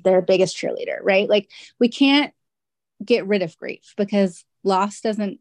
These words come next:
disappear. We can't forget this amazing program we had at our business, but we can be grateful for what's to come. So allowing yourself to have that complex emotion and acknowledging the grief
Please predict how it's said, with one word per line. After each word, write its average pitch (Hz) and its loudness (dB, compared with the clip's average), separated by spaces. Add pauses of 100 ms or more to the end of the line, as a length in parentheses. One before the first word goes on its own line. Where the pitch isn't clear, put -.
disappear. - -8
We 190 0
can't 196 0 (520)
forget 196 2 (140)
this 196 -6 (640)
amazing 180 -2
program 170 -2
we 165 -6
had 170 -6
at 170 -4
our 175 -6
business, - -14 (520)
but 196 4
we 226 0
can 185 -8 (360)
be 202 2
grateful 196 2
for 196 0
what's 180 -4
to - -12
come. - -6
So 202 2 (640)
allowing 247 0
yourself 190 -10
to 220 -8
have 233 -4
that 226 -4
complex - -12
emotion 175 -6
and 175 -4
acknowledging 175 -2
the 165 -4
grief - -8